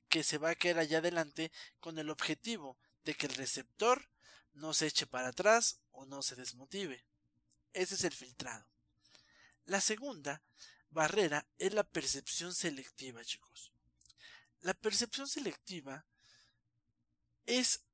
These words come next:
cuando en el proceso de la comunicación se observan y se escuchan en forma sele-, selectiva, ¿sale? Y con base en sus necesidades, motivaciones, experiencias, antecedentes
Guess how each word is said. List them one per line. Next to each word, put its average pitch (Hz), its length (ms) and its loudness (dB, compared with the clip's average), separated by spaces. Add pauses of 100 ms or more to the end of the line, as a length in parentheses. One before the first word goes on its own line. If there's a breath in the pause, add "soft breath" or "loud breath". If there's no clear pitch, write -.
(120)
cuando 175 480 0
en 170 160 -4
el 185 80 -2
proceso 247 480 -6
de 254 100 -4
la 190 100 -2
comunicación 160 840 -8 (640 soft breath)
se - 200 -2
observan 185 680 4
y 170 100 -8
se - 160 2
escuchan 160 580 -2 (100)
en 160 160 -12
forma 262 520 -8
sele-, 277 500 -4
selectiva, 147 880 -6 (560 soft breath)
¿sale? 139 460 -6 (280 loud breath)
Y 170 120 -10
con 165 240 -8
base 208 260 0
en 233 60 -6
sus 180 180 -6
necesidades, 147 1000 -4
motivaciones, 139 1000 -10
experiencias, 139 840 -10
antecedentes 139 880 -8